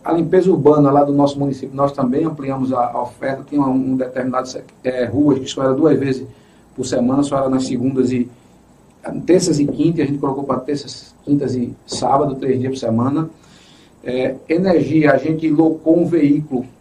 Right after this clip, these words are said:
caminhão, para a gente ficar atendendo a iluminação do nosso município diariamente no nosso município, pra melhorar a qualidade da, da iluminação pública do nosso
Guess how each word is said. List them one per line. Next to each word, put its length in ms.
caminhão, 840
para 160
a 40
gente 120
ficar 260
atendendo 640
a 100
iluminação 600
do 60
nosso 220
município 380
diariamente 880
no 100
nosso 260
município, 440
pra 160
melhorar 800
a 60
qualidade 760
da, 680
da 140
iluminação 560
pública 320
do 100
nosso 400